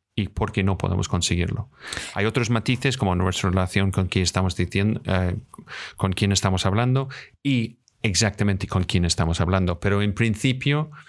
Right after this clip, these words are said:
eh, yo he visto en castings, yo he visto los actores así, ¿sabes? Es que no tenemos interés. Tenemos interés en qué quieres hacer. Estás explicando, convenciendo,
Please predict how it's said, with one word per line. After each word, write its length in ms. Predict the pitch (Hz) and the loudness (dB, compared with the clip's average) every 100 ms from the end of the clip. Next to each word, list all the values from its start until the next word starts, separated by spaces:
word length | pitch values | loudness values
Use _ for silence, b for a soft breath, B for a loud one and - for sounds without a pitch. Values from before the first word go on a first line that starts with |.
| B | B
eh, 100 | - | -2
yo 140 | 104 139 | 2 2
he 40 | |
visto 280 | 139 151 160 | 2 2 0
en 80 | 120 | 0
castings, 580 | 120 127 - 85 - - B B B - | 0 0 0 -4 -6 -12 B B B -2
yo 80 | 107 | 0
he 40 | |
visto 240 | 123 127 107 | 2 0 -2
los 180 | - | -2
actores 440 | - - 104 110 - | -4 -2 0 0 0
así, 460 | - - - - - - _ _ _ _ _ _ _ - | -2 2 2 2 -6 -20 _ _ _ _ _ _ _ -8
¿sabes? 560 | - 85 127 - - _ 285 | -2 0 0 -2 -10 _ -4
Es 300 | 92 - _ - - | -2 -2 _ -20 -10
que 100 | - | 0
no 140 | 92 117 | 0 2
tenemos 280 | 139 131 104 | 0 0 2
interés. 500 | 95 - 135 - - | 0 0 0 -2 -4
Tenemos 380 | 95 101 123 117 | 0 2 2 0
interés 360 | 107 120 - | 0 0 2
en 80 | 101 | 0
qué 140 | - | 0
quieres 280 | 98 92 92 | 0 2 2
hacer. 440 | 90 - 117 - - _ B B B B | 0 0 0 -2 -8 _ B B B B
Estás 280 | - 90 | 0 2
explicando, 640 | 98 - - 92 98 107 120 _ - | 2 0 0 2 4 2 -2 _ -2
convenciendo, 800 | - 90 90 - 101 104 107 | 2 2 2 2 2 2 0